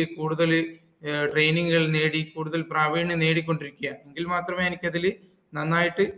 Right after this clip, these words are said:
ശോഭിക്കാൻ സാധിക്കുകയുള്ളൂ. അപ്പൊ അഞ്ച് പോയിന്റാണ് നമ്മൾ പറഞ്ഞത്. നമ്മള് ടെസ്റ്റുകൾ എഴുതുക,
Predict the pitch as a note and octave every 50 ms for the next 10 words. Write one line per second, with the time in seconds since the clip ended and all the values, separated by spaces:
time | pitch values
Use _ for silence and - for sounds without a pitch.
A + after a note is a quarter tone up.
0 | - _ _ _ _ _ - - E3+ E3+ F3+ F3 F#3+ F3+ - F#3+ F#3 F3 - E3
1 | E3 D#3+ - - - D#3 C#3 B2 A#2 A#2+ - - - D3+ D3+ D#3+ F3 E3 G3 G3+
2 | F#3 F#3 F3+ F#3 F3+ F#3+ F#3 F#3 F#3 F3+ E3+ E3 E3 E3+ E3+ E3 D3+ C#3+ C#3+ D3+
3 | E3 D#3+ E3 F#3 A#3 - - - _ _ _ _ _ _ _ _ _ _ _ _
4 | _ _ _ _ _ _ - F3+ D3+ D3+ D#3 D#3 D#3 D#3 D3 D3 - - - -
5 | _ _ _ _ _ _ _ _ _ _ _ - D#3+ D#3 - - - F#3 F3+ F3+
6 | F3 E3+ E3 E3 D#3 E3+ E3+